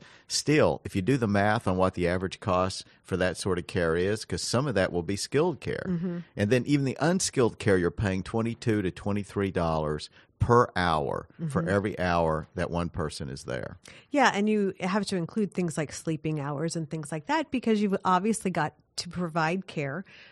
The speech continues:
Speaker 2: for those times in the middle of the night when someone wakes up or needs to use the facilities or something like that.
Speaker 1: So assisted living, just to give us a sense of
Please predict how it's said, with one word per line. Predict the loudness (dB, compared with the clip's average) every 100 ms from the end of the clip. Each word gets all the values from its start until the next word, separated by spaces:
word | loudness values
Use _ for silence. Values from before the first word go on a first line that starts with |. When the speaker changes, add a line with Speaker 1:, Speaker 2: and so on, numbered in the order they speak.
| _
Speaker 2:
for | -4 -2
those | 2 2 0
times | -2 -4 0 2
in | 4
the |
middle | 4 2 0
of | -2
the |
night | -4 -4 -4
when | -8
someone | -6 -8 -6
wakes | -8 -8
up | -12 -12 _
or | -8 -6 -8 -12 -20 -20 _
needs | -4 -4 -6
to | -10 -6
use | -6 -4 -2 -2
the | -4
facilities | -8 -6 -4 -4 -4 -8 -10
or | -10
something | -8 -6 -4
like | -4 -4 -6
that. | -8 -8 -14 -20 -16 -18 -18 -20 _
Speaker 1:
So | 0 2
assisted | 2 2 0 2 -2
living, | -2 -4 -6 -12 -18 _
just | -6 -4
to |
give | 0 2 4
us | 2 0 -10 -12 -8
a | -6
sense | -2 -4 -2
of | -4 -6